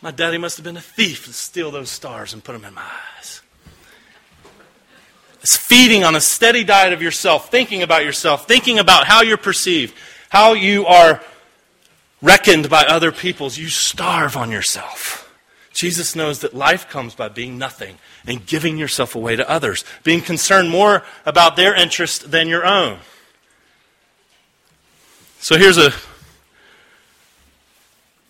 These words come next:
here's a practical consideration for getting at some of this humility, some of this nothingness.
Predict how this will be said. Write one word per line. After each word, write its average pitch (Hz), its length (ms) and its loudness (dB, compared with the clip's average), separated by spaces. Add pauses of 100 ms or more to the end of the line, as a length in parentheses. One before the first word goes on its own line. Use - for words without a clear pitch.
(840)
here's 170 140 -12
a 156 60 -16
practical 147 500 -6
consideration 127 840 -4 (400)
for 131 160 -10
getting 143 320 0
at 117 140 -6
some 110 180 -8
of 101 60 -14
this - 360 -14 (840)
humility, 107 600 -8
some 147 220 -12
of 131 80 -12
this 127 180 -12
nothingness. 120 720 -14